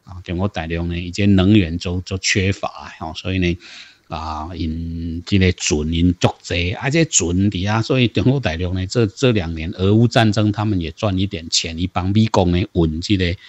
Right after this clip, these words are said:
L P G，哦，伊原底是拢运因甲因家己用，啊，即马伊，伊这个俄罗斯的，的天然气无去德国，啊，伊就，就卖过来中国大陆，啊，卖过来中国大陆，伊家己就有通好用，啊，伊迄船就，就较少用着，所以伊船就租美国，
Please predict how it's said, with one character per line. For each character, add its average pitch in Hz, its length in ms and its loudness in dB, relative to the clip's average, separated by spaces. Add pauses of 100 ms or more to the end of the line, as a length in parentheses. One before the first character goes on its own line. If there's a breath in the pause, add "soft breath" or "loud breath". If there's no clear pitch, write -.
(240 loud breath)
L 87 220 0
P 104 200 0
G， 101 340 2 (100)
哦， 113 140 0
伊 123 40 10
原 135 240 8
底 170 200 8
是 101 140 4
拢 131 160 8 (180)
运 90 60 4
因 101 300 8
甲 73 160 -6
因 92 100 2
家 101 100 2
己 90 200 2
用， 95 180 0
啊， 123 80 -2
即 156 120 4
马 151 200 6
伊， 123 180 6 (380 loud breath)
伊 120 140 4
这 143 160 6
个 139 140 8
俄 120 120 10
罗 131 160 12
斯 143 160 6
的， 113 300 10 (200)
的 113 120 4
天 135 240 6
然 117 120 10
气 117 220 8
无 98 180 8
去 113 120 8
德 110 240 4
国， - 80 4 (100)
啊， 117 100 4
伊 113 120 6
就， 85 380 0
就 80 200 -12 (140)
卖 82 160 -4
过 117 120 0
来 101 120 4
中 87 180 -4
国 104 100 2
大 80 180 -4
陆， 78 120 -10 (380 soft breath)
啊， 147 100 -2
卖 151 120 8
过 180 100 8
来 170 60 8
中 147 160 8
国 165 100 12
大 120 120 6
陆， 110 120 8
伊 110 80 8
家 107 160 2
己 104 160 4
就 92 140 0
有 87 40 -2
通 92 160 -2
好 110 200 6
用， 90 260 2
啊， 147 160 -4
伊 135 160 4
迄 151 120 6
船 90 300 2
就， 85 420 -6 (220)
就 87 80 -10
较 - 160 0
少 120 360 6
用 95 280 4
着， 80 160 -6
所 147 220 4
以 135 60 8
伊 - 20 4
船 85 280 2
就 87 120 4
租 90 400 2
美 117 140 8
国， - 120 2